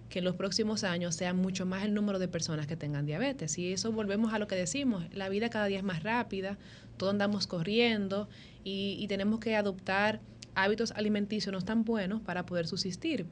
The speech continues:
que deberíamos de cambiar esa parte, eso es lo más importante. En segundo, ¿qué tan estricto debe de ser? Muy estricto.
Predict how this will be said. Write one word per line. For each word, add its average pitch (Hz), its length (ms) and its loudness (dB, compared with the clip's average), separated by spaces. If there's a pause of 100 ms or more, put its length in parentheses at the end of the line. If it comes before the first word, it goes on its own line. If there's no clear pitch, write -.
que 190 140 -4
deberíamos 185 460 2
de 202 100 -2
cambiar 180 240 -2
esa 175 240 -2
parte, 147 300 -6
eso 160 80 -8
es 165 40 -6
lo 165 60 -4
más 165 100 -2
importante. 160 560 -6 (560)
En 233 140 6
segundo, 226 580 4 (380)
¿qué 269 140 6
tan 339 160 4
estricto 320 400 2
debe 254 160 10
de 247 100 8
ser? 170 260 -2
Muy 233 200 8
estricto. - 420 -4